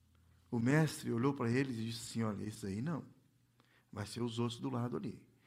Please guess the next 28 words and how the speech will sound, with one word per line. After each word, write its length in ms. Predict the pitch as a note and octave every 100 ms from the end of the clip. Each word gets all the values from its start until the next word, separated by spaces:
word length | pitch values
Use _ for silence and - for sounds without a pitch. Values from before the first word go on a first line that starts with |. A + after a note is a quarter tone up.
| - -
Mas 180 | A2+ G#2
esses 300 | A2+ A2+ G2+
dois 240 | A2+ G#2+
irmãos 400 | A2 G#2+ G#2+ G2
aí, 320 | G2+ C3 F#3 - _ _ _ _ _ _ _ _ _ _
sem 200 | - F#3
chance." 540 | - A2+ A2 - - - _ _ _ _ _ _ _ _ _ _ _ _ _ _ _ _ _ _ _ _ _ _ _ _ _ -
Sabe 300 | - E3 E3
por 140 | E3
que 80 | F3
eles 120 | E3
deixaram 400 | D#3+ D3+ E3 D#3+
imediatamente 640 | D#3+ D3 D#3 D3+ D#3 E3
as 160 | C#3 A#2
redes 320 | D#3+ E3+ C#3
e 20 |
seguiram 320 | E3 C#3 E3 D3+
Jesus? 720 | C#3 B2 F3 F3+ - - -
Sempre 520 | - F#3+ G#3 A3 G#3+
quando 220 | E3+ F3 E3
o 60 |
rabino, 440 | D3+ C#3 A#2+ E3+ D3+
o 40 |
mestre, 340 | D#3 E3 E3
dizia: 320 | C#3+ A#2+ D3 B2
"Venha 320 | B2+ F3 D#3
e 60 |
siga-me", 640 | C3+ - G3+ A3+ F3+ B2+